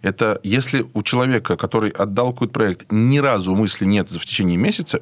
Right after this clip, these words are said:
это значит, ему насрать на то, что происходит. Это неправильно, так не надо делать. А дальше вопрос меры. Если исполнитель будет приходить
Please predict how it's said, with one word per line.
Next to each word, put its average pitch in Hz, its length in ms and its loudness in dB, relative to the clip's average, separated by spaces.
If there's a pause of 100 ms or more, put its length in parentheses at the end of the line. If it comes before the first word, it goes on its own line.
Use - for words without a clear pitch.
это 92 160 -2
значит, - 420 -2
ему 95 220 -2
насрать 104 640 0 (180)
на 98 200 -2
то, 104 100 -4
что 101 140 -8
происходит. 92 560 -4 (180)
Это 90 180 -2
неправильно, 110 640 0
так - 220 -4 (380)
не - 340 -2
надо 101 300 0
делать. 87 400 -4 (120)
А 101 100 -6
дальше 160 400 0
вопрос 120 500 -2 (100)
меры. 104 460 0 (240)
Если 151 320 0
исполнитель 143 480 0
будет 110 260 0
приходить 113 500 0